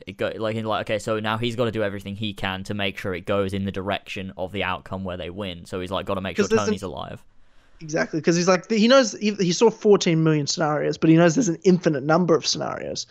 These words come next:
Speaker 1: Mm.
Speaker 2: So he's just like, "Let's just give it a shot, see if we can beat him." Like, that'll make sense. Then they lost, and he's like,
Speaker 1: Yeah.
Speaker 2: "Okay."
Speaker 1: Yeah.
Speaker 2: But I know that to win, yeah, like you said, Tony has to be alive.
Speaker 1: Mm,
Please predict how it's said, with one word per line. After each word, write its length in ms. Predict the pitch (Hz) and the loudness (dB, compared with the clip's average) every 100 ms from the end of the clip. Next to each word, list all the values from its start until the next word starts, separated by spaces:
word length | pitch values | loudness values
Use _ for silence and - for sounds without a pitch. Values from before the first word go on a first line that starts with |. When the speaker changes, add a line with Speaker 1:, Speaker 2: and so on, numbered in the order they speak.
| - - | -16 -14
Speaker 1:
Mm. 140 | 92 | -4
Speaker 2:
So 100 | 71 | 4
he's 180 | 156 160 | 6 6
just 120 | 165 | 4
like, 120 | 156 160 | 4 6
"Let's 180 | 202 | 6
just 140 | 202 165 | 4 4
give 140 | 196 | 4
it 40 | 165 | 4
a 40 | |
shot, 380 | 151 208 175 147 | 4 4 6 4
see 80 | 170 | 0
if 60 | |
we 60 | 156 | -2
can 120 | 147 | -4
beat 260 | 120 170 151 | 0 2 2
him." 160 | 143 | -2
Like, 160 | 147 - | -6 0
that'll 200 | 165 151 | 0 0
make 200 | 139 113 | -4 -4
sense. 280 | - 156 147 | -2 -4 -2
Then 160 | 165 151 | -2 0
they 100 | 139 | 0
lost, 360 | 139 135 - | 2 0 0
and 40 | 151 | -4
he's 100 | 196 | -4
like, 140 | 185 | -4
Speaker 1:
Yeah. 60 | 123 | -4
Speaker 2:
"Okay." 240 | - 120 - - - _ - | -2 -2 -2 -8 -20 _ -14
Speaker 1:
Yeah. 60 | - | 2
Speaker 2:
But 120 | 170 | 6
I 120 | 160 | 8
know 400 | 165 175 175 165 | 8 8 8 8
that 300 | 151 156 147 _ _ _ _ _ _ _ _ _ _ _ _ | 6 2 0 _ _ _ _ _ _ _ _ _ _ _ _
to 220 | - 208 175 | 0 2 4
win, 260 | 165 160 | 4 2
yeah, 280 | 151 135 131 | 0 -2 -2
like 180 | - 269 | 0 0
you 60 | 151 | 0
said, 260 | - 135 | -2 -4
Tony 200 | - 156 | -4 -6
has 100 | 147 | -6
to 60 | - | -6
be 80 | 143 | -6
alive. 500 | 127 - - - - - | -4 -4 -6 -10 -18 -14
Speaker 1:
Mm, 260 | 95 95 | -12 -14